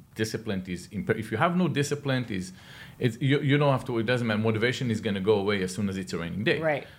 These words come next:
Speaker 1: Right? But once you add motivation into it, and I think Robert Greene said something interesting. He said, "Look,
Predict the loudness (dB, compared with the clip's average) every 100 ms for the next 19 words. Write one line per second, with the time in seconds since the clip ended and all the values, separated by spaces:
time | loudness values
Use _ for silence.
0 | -6 -2 0 -2 -14 -20 -8 2 2 2
1 | 0 0 0 -4 0 2 4 2 0 0
2 | -4 -4 -4 -4 -4 -6 -6 -4 0 2
3 | 0 -2 -2 0 0 0 -2 -2 -2 -2
4 | -2 -4 -6 -8 -4 -4 -2 -6